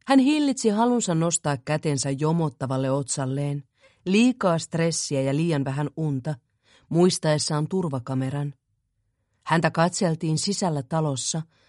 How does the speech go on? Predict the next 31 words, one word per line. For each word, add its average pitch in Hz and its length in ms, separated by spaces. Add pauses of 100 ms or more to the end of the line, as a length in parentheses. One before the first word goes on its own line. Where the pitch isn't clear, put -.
(240)
jota 285 200
hän 269 200
ei 247 120
edes 240 280
nähnyt 240 400
täältä 143 280
portilta. 131 640 (800)
Koko 170 320
elämänsä 180 580
hän 170 160
oli 185 160
opetellut 170 580
salaamaan 139 600
heikkoutensa 143 840 (360)
ja 233 80
piti 247 240
nytkin 240 440
päänsä 175 360 (100)
pystyssä. 135 580 (760)
Jos 160 220
Lambis 160 540
Evangelos 160 680 (280)
ja 202 80
tämän 214 300
lakeijat 233 560
luulivat, 160 520
että 139 220
hän 147 200
lähtisi 156 440
nöyrästi 151 680
tiehensä. 139 540